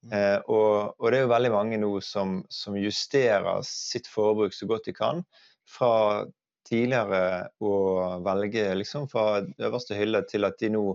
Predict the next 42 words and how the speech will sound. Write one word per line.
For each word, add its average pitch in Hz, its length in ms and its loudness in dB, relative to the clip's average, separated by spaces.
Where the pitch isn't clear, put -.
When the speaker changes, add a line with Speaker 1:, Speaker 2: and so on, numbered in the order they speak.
Speaker 2:
eh, 95 320 -2
velger, 104 1000 0
så-, 107 300 -4
særlig 107 420 2
mat 101 460 -2
og, 98 500 -2
og 98 120 -2
annen 98 400 -2
handel, 101 380 -4
så 127 160 -10
velger 113 340 2
de 104 120 4
fra 101 220 2
billigere 110 640 2
hyller, 98 460 0
eh, 95 320 -6
rett 131 180 -6
og 120 80 -6
slett 123 180 -4
fordi 110 240 2
at, 98 260 -2
eh, 92 440 0
man, 98 260 -6
man 104 180 0
må 104 80 -2
spare 107 400 -2
der 101 80 0
man 95 160 -2
kan 92 180 -6
da. 107 100 -10
Speaker 1:
Mm. 110 300 -18
Og 104 100 -20
Speaker 2:
Så, - 320 -6
Speaker 1:
der 95 220 0
er 90 120 2
jo 110 100 4
Speaker 2:
og, 110 140 4
og, - 180 0
og 143 100 4
det 147 120 4
stresset, 107 580 2
bare 113 260 4